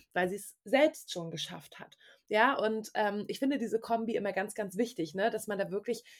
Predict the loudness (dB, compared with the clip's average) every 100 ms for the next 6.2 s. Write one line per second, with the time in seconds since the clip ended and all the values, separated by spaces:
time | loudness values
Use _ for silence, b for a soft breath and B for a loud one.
0 | B -4 -2 -2 -2 -2 2 2 2 0
1 | -2 0 0 -2 -2 -6 -6 -6 -10 -8
2 | -8 -4 -4 -4 -4 -4 -4 0 0 0
3 | -6 B B -2 0 2 0 0 -2 -2
4 | -4 -6 -2 0 0 -4 -10 -12 -10 -8
5 | -4 0 -2 -4 -10 -6 -4 -6 -6 -2
6 | 0 -2